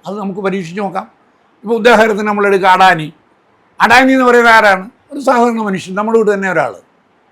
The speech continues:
അയാൾ പെട്ടെന്ന് തോന്നുന്നു, അയാളെ ഒരു ഗവൺമെന്റ് സഹായിക്കുന്നു. അയാളോട് പറയുന്നു, "താൻ കരാർ എടുത്തോളൂ." എന്നിട്ട് എന്ത് ചെയ്യുന്നു? കരാർ എടുക്കുന്നു. അയാളോട് പറയുന്നു, "താൻ,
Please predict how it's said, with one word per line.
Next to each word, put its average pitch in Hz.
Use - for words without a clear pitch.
അയാൾ 277
പെട്ടെന്ന് 233
തോന്നുന്നു, 190
അയാളെ 226
ഒരു 240
ഗവൺമെന്റ് 220
സഹായിക്കുന്നു. 160
അയാളോട് 247
പറയുന്നു, 214
"താൻ 208
കരാർ 190
എടുത്തോളൂ." 117
എന്നിട്ട് 208
എന്ത് 202
ചെയ്യുന്നു? 165
കരാർ 185
എടുക്കുന്നു. 107
അയാളോട് 247
പറയുന്നു, 220
"താൻ, 233